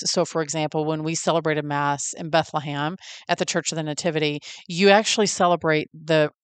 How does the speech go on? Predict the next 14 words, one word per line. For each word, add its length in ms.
the 160
readings 760
are 180
from 460
that 320
particular 500
mass, 480
meaning, 260
so 160
we 120
did 200
the 80
Christmas 460
readings 540